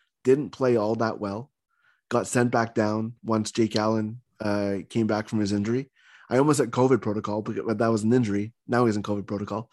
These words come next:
<laughs> and, and now Primo's in covid protocol as well. But it, Primo had questions to answer, and he, he got off to a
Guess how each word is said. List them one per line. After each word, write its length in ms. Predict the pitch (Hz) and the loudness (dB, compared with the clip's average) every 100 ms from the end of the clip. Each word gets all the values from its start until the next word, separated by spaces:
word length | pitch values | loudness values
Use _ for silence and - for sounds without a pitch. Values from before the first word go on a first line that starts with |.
| - - | -20 -20
<laughs> 180 | - | -8
and, 440 | 131 123 139 127 117 - - - | -4 0 2 0 -2 -10 -12 -2
and 80 | 123 | 0
now 120 | 123 | 2
Primo's 360 | 139 131 117 | 2 2 0
in 80 | 113 | -2
covid 280 | 101 110 101 | -4 -4 -4
protocol 360 | 107 104 107 104 | -6 -6 -6 -6
as 120 | 98 | -4
well. 240 | 104 123 _ - - _ | -4 -6 _ -20 -20 _
But 300 | 120 123 - _ _ _ 147 | 0 0 0 _ _ _ -2
it, 160 | 147 - _ - | -2 -4 _ -4
Primo 260 | 185 196 208 | 2 4 4
had 120 | 208 | 2
questions 360 | 190 202 233 | 0 0 -2
to 100 | 202 | -4
answer, 300 | 104 98 - _ _ _ _ _ _ | -6 -8 -14 _ _ _ _ _ _
and 320 | 139 135 135 127 | 0 4 4 4
he, 180 | 143 143 | 2 2
he 140 | 127 | 0
got 220 | 123 123 | 0 2
off 160 | 147 151 | 2 0
to 140 | |
a 60 | 170 | -2